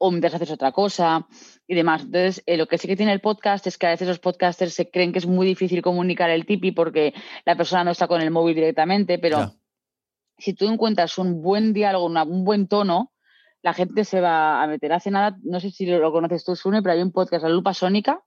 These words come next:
Speaker 2: Sí, sí,
Speaker 1: que
Speaker 2: sí,
Speaker 1: creo
Speaker 2: sí.
Speaker 1: que te vas a escuchar. O sea, es hasta un podcast para niños, pero mira, las, las familias se han movilizado y han conseguido X dinero en, en muy pocos días y creo que tenían más de,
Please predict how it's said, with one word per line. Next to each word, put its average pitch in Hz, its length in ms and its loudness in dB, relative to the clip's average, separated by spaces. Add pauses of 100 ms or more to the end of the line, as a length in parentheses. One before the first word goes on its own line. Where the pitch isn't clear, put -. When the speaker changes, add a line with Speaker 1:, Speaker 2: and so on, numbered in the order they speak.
(100)
Speaker 2:
Sí, 117 360 0
sí, - 60 -8
Speaker 1:
que - 60 -2
Speaker 2:
sí, - 40 -8
Speaker 1:
creo 185 200 2
Speaker 2:
sí. 190 60 0
Speaker 1:
que 202 100 0
te 185 80 -2
vas 185 100 2
a - 40 -2
escuchar. 175 280 -2
O 190 60 -2
sea, 165 320 -2 (760)
es 208 160 0
hasta 202 220 0
un 202 100 0
podcast 254 320 -2
para 185 220 0
niños, 170 500 0
pero 160 220 0
mira, 208 180 2
las, 185 220 0
las 160 180 -2
familias 180 480 0
se 180 80 -2
han 190 80 0
movilizado 208 640 0
y 175 120 0
han 165 120 -2
conseguido 175 640 0 (200)
X 185 340 0
dinero 175 340 0
en, 143 440 -2
en 143 180 -4
muy 165 220 0
pocos 175 320 -2
días 247 340 0
y 170 60 -6
creo 165 160 0
que 170 100 -4
tenían 160 380 -2
más 165 200 0
de, 165 460 2